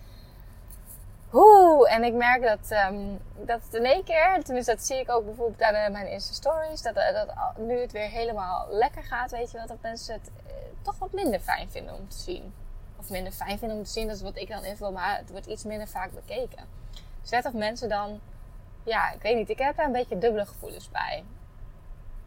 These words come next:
Ehm, nou, ik ga nu even opletten, want ik ben er bijna en ik wil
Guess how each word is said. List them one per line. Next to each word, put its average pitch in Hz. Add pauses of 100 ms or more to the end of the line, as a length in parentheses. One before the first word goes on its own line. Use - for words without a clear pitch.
(1160)
Ehm, 190 (640)
nou, -
ik -
ga 240
nu 247
even 254
opletten, 285
want 226
ik -
ben 202
er 226
bijna 220
en 202
ik 196
wil 190